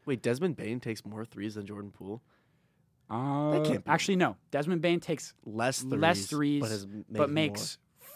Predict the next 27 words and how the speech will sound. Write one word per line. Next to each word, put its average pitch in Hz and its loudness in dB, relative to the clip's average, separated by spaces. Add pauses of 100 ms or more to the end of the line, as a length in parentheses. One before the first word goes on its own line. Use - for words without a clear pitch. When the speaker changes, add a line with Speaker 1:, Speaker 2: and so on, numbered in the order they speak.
(160)
Speaker 2:
forty-two 165 2
percent. 123 -6 (100)
Jordan 139 -2
Poole 156 -2
only 135 0
makes 127 -6
thirty-six 120 -6
percent 85 -12 (100)
Speaker 1:
Okay. 113 -6
Speaker 2:
of 107 -8
his 101 -8
threes. 98 -8 (280)
Uh, 107 -6 (360)
but 113 -2
Desmond 143 0
Bane 156 4
takes 147 -4
more 127 -2
field 135 0
goals. 82 -6
He 120 -10
takes - -8
more 127 -6
shots 110 -6
in 101 -6
general. 98 -4
Speaker 1:
Okay. 104 -6